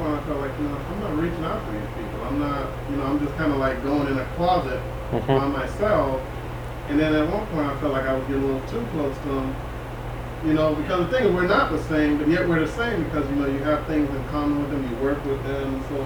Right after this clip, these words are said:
Speaker 1: forth, but it's like trying to balance out,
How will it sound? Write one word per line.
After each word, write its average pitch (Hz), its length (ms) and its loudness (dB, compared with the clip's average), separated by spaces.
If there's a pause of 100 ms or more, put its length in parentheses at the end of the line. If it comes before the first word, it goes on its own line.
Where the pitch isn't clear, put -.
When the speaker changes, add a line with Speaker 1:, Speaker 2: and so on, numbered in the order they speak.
Speaker 1:
forth, 190 380 -2
but 131 200 -2 (380)
it's 120 140 -4
like 135 180 -2
trying 143 220 -2
to 120 120 -4
balance 143 440 0
out, 170 420 0